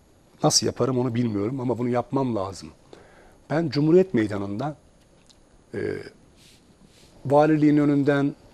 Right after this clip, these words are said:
İstasyon Caddesi'nden, e, Düvenönü Meydanı'na giden yoldan, kale önünden, Hunat, e, Külliyesi'nin, e, önünden, e, yine, e, balıkçıların oraya giden yoldan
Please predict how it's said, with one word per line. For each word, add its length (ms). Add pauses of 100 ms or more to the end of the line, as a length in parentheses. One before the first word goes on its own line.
(520)
İstasyon 480
Caddesi'nden, 840 (800)
e, 200
Düvenönü 580
Meydanı'na 420
giden 240
yoldan, 600 (480)
kale 280
önünden, 680 (960)
Hunat, 400 (180)
e, 420 (240)
Külliyesi'nin, 760 (220)
e, 40
önünden, 800 (220)
e, 220 (200)
yine, 360
e, 240 (480)
balıkçıların 560
oraya 220
giden 220
yoldan 460